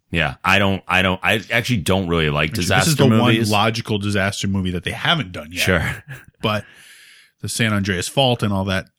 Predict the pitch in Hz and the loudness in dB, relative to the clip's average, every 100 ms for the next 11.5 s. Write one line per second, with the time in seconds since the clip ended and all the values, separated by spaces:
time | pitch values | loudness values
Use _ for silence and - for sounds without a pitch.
0 | - - 98 92 - - 87 - _ - | -14 -6 -4 -4 -4 -4 -4 -8 _ -20
1 | _ _ _ _ _ _ _ _ - - | _ _ _ _ _ _ _ _ -20 -10
2 | - 180 208 123 143 147 139 139 135 131 | 0 4 4 4 4 4 4 4 2 0
3 | 123 - _ _ _ 117 104 123 127 160 | -4 -10 _ _ _ 0 4 6 6 4
4 | 123 110 98 92 131 117 120 113 101 92 | 2 2 2 2 2 0 -2 -4 -4 -2
5 | 156 127 104 113 101 98 92 85 80 110 | 0 0 -2 -2 -2 2 2 2 2 0
6 | 123 87 78 85 113 - 92 104 117 104 | -2 -2 -4 -6 -6 -4 -2 0 2 0
7 | 104 98 82 73 80 73 - 78 76 73 | 0 0 0 -2 -4 -4 -4 -2 -2 0
8 | 76 - 78 78 73 80 73 69 73 73 | -2 -2 -2 0 0 -2 -2 -2 -2 -2
9 | 76 76 73 80 71 76 73 82 82 78 | -2 0 0 -4 -6 -4 -2 0 0 0
10 | 73 76 73 76 73 69 67 76 80 71 | 0 0 -2 -2 -2 -2 -2 0 0 0
11 | 67 65 67 65 65 | -2 -2 -4 -4 -6